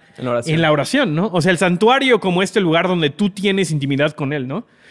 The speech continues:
Speaker 2: O sea, el santuario con David era un lugar físico. El santuario después de Jesús es, somos nosotros.
Speaker 1: Ya.
Speaker 2: O sea, Dios habita entre nosotros. Entonces, cuando yo hago conciencia de que Dios está disponible para mí, volteo mi, mi atención y mi afecto hacia él,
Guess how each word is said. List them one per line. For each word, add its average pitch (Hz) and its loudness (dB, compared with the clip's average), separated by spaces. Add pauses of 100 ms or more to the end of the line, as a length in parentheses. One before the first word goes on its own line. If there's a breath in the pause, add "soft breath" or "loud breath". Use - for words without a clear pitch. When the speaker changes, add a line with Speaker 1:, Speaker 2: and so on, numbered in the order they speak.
(140 soft breath)
Speaker 2:
O 143 0
sea, 156 0
el 160 -4
santuario 214 2
con 170 0
David 202 4
era 190 2
un 185 0
lugar 165 0
físico. 190 -4 (300 soft breath)
El 143 -2
santuario 190 4
después 180 2
de 180 4
Jesús 185 0
es, 190 0
somos 190 0
nosotros. 151 0
Speaker 1:
Ya. 113 -4 (180 loud breath)
Speaker 2:
O 151 -4
sea, 160 2
Dios 214 2
habita 196 0
entre 208 0
nosotros. 170 -2
Entonces, 160 0 (240 loud breath)
cuando 170 0
yo 214 2
hago 190 0
conciencia 156 0
de 135 0
que 143 -4
Dios 165 0
está 165 -4
disponible 143 -2
para 127 -6
mí, 170 -4 (300 loud breath)
volteo 147 0
mi, 170 -2
mi 147 -2
atención 139 -2
y 180 -2
mi 147 -2
afecto 180 -4
hacia 131 -2
él, 180 -2